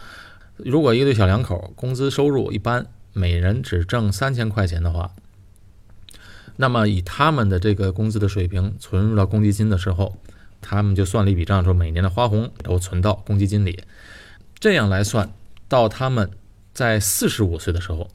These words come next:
就可以在自己的公积金账户当中，两个人一共有一百万的存款。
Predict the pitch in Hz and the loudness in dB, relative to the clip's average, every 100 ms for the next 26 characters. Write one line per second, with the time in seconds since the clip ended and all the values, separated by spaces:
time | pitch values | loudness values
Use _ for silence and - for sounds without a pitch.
0 | - - - - 101 107 104 95 104 95 | -20 -20 -8 -2 -2 2 2 2 0 0
1 | - 90 90 92 104 110 107 117 113 110 | -2 0 0 0 0 0 0 0 0 0
2 | 113 123 147 165 - - - - - - | -2 0 0 -2 -14 -20 -20 -20 -10 2
3 | 101 92 98 95 104 104 117 95 87 - | 4 4 4 2 2 0 0 0 -2 -12
4 | - - 151 156 92 85 127 110 - - | -20 -12 -4 0 0 2 0 0 -6 -16
5 | - 87 82 80 | -12 -6 -4 -6